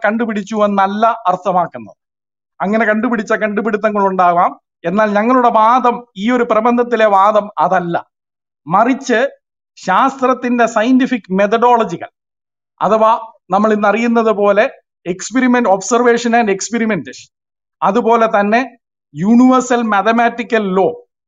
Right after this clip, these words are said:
ഇതൊക്കെ വരുന്നത് ബൈബിൾ തിയോളജിയുടെ അടിസ്ഥാനത്തിൽ മാത്രമാണ് എന്നുള്ളതാണ് ഞങ്ങളുടെ വാദം. പുരാ-, ചരിത്രപരമായിട്ട് ക്രൈസ്തവ വിശ്വാസം എ-,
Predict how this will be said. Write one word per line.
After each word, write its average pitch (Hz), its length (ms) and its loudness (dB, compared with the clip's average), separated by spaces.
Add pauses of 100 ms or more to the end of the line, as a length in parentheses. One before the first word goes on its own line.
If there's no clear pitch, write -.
(180)
ഇതൊക്കെ 240 520 0
വരുന്നത് 208 720 2 (320)
ബൈബിൾ 233 520 2 (200)
തിയോളജിയുടെ 226 840 0
അടിസ്ഥാനത്തിൽ 233 840 0
മാത്രമാണ് 220 960 2 (120)
എന്നുള്ളതാണ് 185 760 -2
ഞങ്ങളുടെ 165 260 -2
വാദം. 123 280 -6 (1120)
പുരാ-, 226 640 -2
ചരിത്രപരമായിട്ട് 233 1000 0
ക്രൈസ്തവ 226 460 0
വിശ്വാസം 220 640 0 (460)
എ-, 165 180 -6